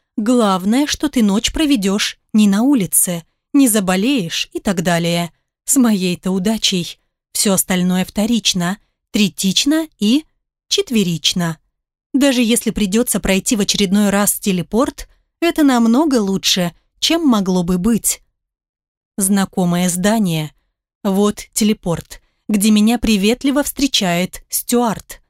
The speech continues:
Оборотень-водитель несёт мои чемоданы к телепорту для вещей и аккуратно складывает их там. Я же кладу личные вещи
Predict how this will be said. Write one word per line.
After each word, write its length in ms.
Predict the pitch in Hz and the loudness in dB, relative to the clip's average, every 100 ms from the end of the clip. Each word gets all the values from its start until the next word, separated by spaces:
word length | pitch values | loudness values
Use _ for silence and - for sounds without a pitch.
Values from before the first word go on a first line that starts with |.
| _ _ _ _ _ | _ _ _ _ _
Оборотень-водитель 1040 | 302 262 254 233 240 214 202 233 - 214 - _ _ | 0 2 0 2 2 2 0 0 0 -2 -4 _ _
несёт 420 | 240 233 330 - | 2 2 -2 0
мои 220 | 247 233 | 0 2
чемоданы 580 | - 214 202 202 208 202 | 0 0 0 0 0 0
к 80 | - | -2
телепорту 580 | 220 202 208 196 - 185 | -2 -2 -2 -4 -4 -4
для 180 | 185 | -2
вещей 500 | 175 170 - 285 285 - _ _ _ | 0 0 0 0 0 -6 _ _ _
и 80 | 247 | 0
аккуратно 640 | 202 202 190 202 - 311 | 2 0 0 0 0 -2
складывает 600 | - 202 180 180 226 233 | 0 -2 -2 0 -2 -4
их 240 | - 220 - | -2 -4 -2
там. 360 | 294 254 151 - _ _ _ _ | 0 0 -2 -8 _ _ _ _
Я 280 | 311 302 269 | 2 4 2
же 100 | 247 | 0
кладу 320 | 226 226 220 | -2 0 2
личные 460 | 214 - 202 190 | 2 0 2 2
вещи 480 | 185 208 262 - 349 | 2 2 2 0 -4